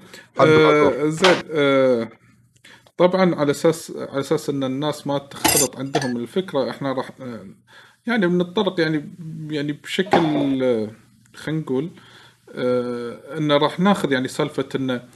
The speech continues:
Speaker 2: آه، شنو نوع الاشتراكات اللي موجودة الحين حاليًا بالأسواق، سواء من ناحية خدمية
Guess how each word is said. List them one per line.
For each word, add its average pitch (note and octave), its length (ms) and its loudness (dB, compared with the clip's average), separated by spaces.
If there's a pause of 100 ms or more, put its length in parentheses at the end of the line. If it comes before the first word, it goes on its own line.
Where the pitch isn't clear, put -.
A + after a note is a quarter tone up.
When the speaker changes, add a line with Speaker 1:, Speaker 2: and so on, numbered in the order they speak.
(360)
Speaker 2:
آه، A#2+ 400 -4 (200)
شنو D#3+ 220 -2
نوع D#3+ 140 0
الاشتراكات C3 720 -2
اللي B2 140 0
موجودة B2 420 -2
الحين B2 240 -6
حاليًا B2+ 340 -6
بالأسواق، A2+ 440 -8
سواء C3+ 300 -2
من B2+ 180 -6
ناحية C3 240 -6
خدمية B2+ 720 -4